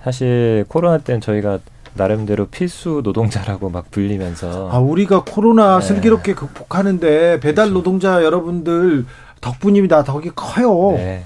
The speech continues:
Speaker 1: 그래서 뭐 이렇게 많이들 관심도 가져주시고 한, 한때가 있었는데 진짜 한때로 지나갔고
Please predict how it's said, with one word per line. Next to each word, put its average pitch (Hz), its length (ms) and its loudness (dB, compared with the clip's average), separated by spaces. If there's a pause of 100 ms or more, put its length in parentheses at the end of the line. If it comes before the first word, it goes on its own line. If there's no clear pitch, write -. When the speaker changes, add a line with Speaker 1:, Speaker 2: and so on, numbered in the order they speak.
(160)
Speaker 1:
그래서 98 280 -12
뭐 92 300 -12 (540)
이렇게 101 260 -2
많이들 117 340 2
관심도 113 400 -2
가져주시고 107 560 -4
한, 131 260 -8
한때가 147 580 -2
있었는데 101 680 -4
진짜 104 220 -6
한때로 170 800 2
지나갔고 101 580 -4